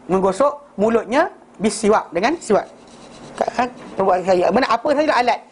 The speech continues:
untuk memburus gigi tu. Kayu tu ke, kayu mana ke, asalkan dengan mulut saya, okey? Mana, mana, ni? Maksud dia sini lah. Secara melebar ke, macam tu ke, eh? Dan berkata, berkata Al-Harawi, dia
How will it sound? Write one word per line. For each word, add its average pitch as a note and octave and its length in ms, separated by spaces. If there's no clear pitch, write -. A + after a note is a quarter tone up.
untuk G#3 240
memburus G#3 240
gigi F#3 320
tu. E3 80
Kayu E3+ 320
tu D3 160
ke, C4 240
kayu D#3 240
mana D#3 160
ke, C4+ 240
asalkan G3+ 400
dengan F3 200
mulut F3 120
saya, D#3 240
okey? D#3 200
Mana, G#3 200
mana, G#3+ 200
ni? F3+ 200
Maksud F#3+ 240
dia B3 160
sini B3+ 200
lah. A3 80
Secara F#3 280
melebar F#3 480
ke, F#3 160
macam F3+ 200
tu F3 160
ke, F3 200
eh? G#3+ 120
Dan G#3 160
berkata, C4 480
berkata A#3 320
Al-Harawi, G#3+ 420
dia A#3+ 60